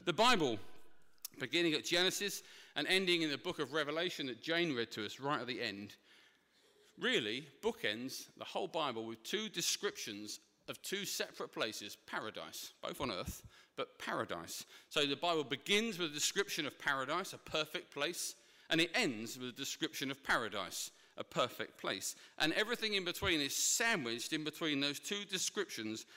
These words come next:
of paradise. The first one takes place in the Garden of Eden, Genesis chapter one and chapter two. God makes the world, and in it he plants a garden. The whole world is good, but he plants a garden there.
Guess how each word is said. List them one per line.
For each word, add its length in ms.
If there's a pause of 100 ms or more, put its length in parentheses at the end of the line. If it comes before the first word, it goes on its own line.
(140)
of 160
paradise. 440
The 80
first 380
one 260 (340)
takes 260
place 320
in 100
the 80
Garden 400
of 100
Eden, 320
Genesis 480
chapter 360
one 320
and 160
chapter 340
two. 280
God 200
makes 280
the 100
world, 420 (400)
and 120
in 140
it 120
he 140
plants 440
a 60
garden. 360
The 60
whole 240
world 320
is 100
good, 280 (360)
but 80
he 60
plants 400
a 200
garden 440
there. 240